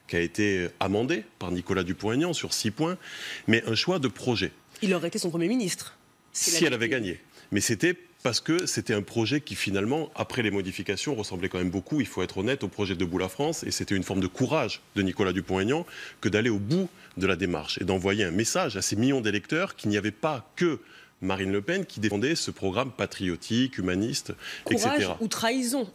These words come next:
Speaker 2: on dit certains électeurs qui ont été perturbés par
Speaker 1: Parce
Speaker 2: le
Speaker 1: qu'il y a la
Speaker 2: Nicolas
Speaker 1: propagande,
Speaker 2: Dupont-Aignan.
Speaker 1: parce qu'il y a, il y a effectivement la caricature, et rassurez-vous, on savait très bien, en soutenant ce projet,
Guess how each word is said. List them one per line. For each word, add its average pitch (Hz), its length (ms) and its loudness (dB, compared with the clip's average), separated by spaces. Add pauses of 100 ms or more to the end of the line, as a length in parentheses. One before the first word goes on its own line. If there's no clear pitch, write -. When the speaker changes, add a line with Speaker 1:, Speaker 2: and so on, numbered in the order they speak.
Speaker 2:
on 180 80 -2
dit 175 80 -2
certains 175 220 -2
électeurs 180 480 0
qui - 100 -2
ont 175 80 4
été 175 180 0
perturbés 277 540 -2
par - 40 -8
Speaker 1:
Parce 160 180 2
Speaker 2:
le - 20 -14
Speaker 1:
qu'il 175 120 4
y 156 40 6
a 143 40 4
la 139 80 4
Speaker 2:
Nicolas 175 180 0
Speaker 1:
propagande, 143 300 2
Speaker 2:
Dupont-Aignan. 151 200 0
Speaker 1:
parce 131 140 0
qu'il 143 140 2
y 131 40 4
a, 117 100 0 (120)
il - 40 -4
y 120 40 0
a - 20 4
effectivement 131 460 0
la 120 80 2
caricature, 120 580 0
et 110 160 2
rassurez-vous, 117 560 2
on 107 120 4
savait 117 260 0
très 131 240 -2
bien, 156 240 0
en 101 120 -2
soutenant 110 320 0
ce 107 140 0
projet, 139 560 0